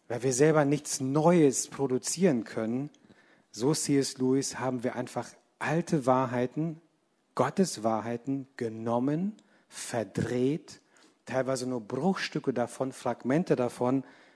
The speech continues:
neu gestaltet und verkaufen sie jetzt als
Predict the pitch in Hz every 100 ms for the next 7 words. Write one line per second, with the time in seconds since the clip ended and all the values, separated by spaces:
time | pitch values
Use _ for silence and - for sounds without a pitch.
0 | _ 110 123 131 160 156 - - 139 139
1 | 135 131 - _ _ _ _ _ _ _
2 | _ _ _ _ 127 - 110 - 110 113
3 | 113 101 104 101 - 104 101 - -